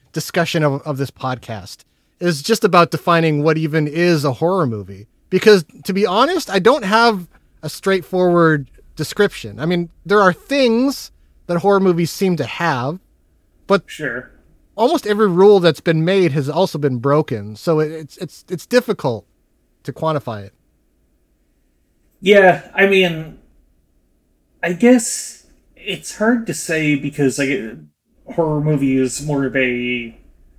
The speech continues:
Speaker 2: you know it when you see it kind of a thing. It's a feeling. Which
Speaker 1: It's subjective.
Speaker 2: Yeah, which, I mean, I guess that to a degree can be true for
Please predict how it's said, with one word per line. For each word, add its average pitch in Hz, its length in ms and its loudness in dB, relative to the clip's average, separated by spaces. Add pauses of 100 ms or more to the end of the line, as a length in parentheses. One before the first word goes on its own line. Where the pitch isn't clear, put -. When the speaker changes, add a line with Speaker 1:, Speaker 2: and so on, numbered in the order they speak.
(360)
Speaker 2:
you 143 140 -2
know 139 260 2
it 131 120 -4
when 139 160 -4
you 127 120 -6
see 135 260 -4
it - 160 -8
kind 151 180 -2
of 151 80 -4
a 160 80 -4
thing. 160 480 -2 (160)
It's 135 160 -10
a 151 40 -8
feeling. - 560 0 (1700)
Which 175 400 -2
Speaker 1:
It's 202 160 -4
subjective. - 760 -2 (460)
Speaker 2:
Yeah, 151 540 4
which, 202 440 2 (520)
I 220 80 6
mean, 269 100 8
I 294 60 6
guess 330 280 0
that 202 260 -2 (260)
to 202 320 0
a 147 60 4
degree 139 540 -2
can 170 180 -10
be 170 140 -4
true 170 440 -2
for 151 580 -8